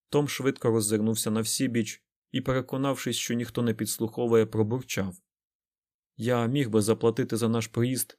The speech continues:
кількома пісеньками та історіями, якби ви двоє не поквапилися показувати своє срібло».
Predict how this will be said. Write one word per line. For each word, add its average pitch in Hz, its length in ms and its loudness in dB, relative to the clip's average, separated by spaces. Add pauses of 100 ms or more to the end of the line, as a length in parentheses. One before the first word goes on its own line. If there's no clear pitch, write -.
(240)
кількома 123 440 -2
пісеньками 131 640 -2
та 127 140 -4
історіями, 95 800 0 (560)
якби 113 260 0
ви 120 120 2
двоє 117 420 2
не 127 140 -4
поквапилися 98 800 0
показувати 110 800 -2 (160)
своє 117 380 -2
срібло». 92 600 -2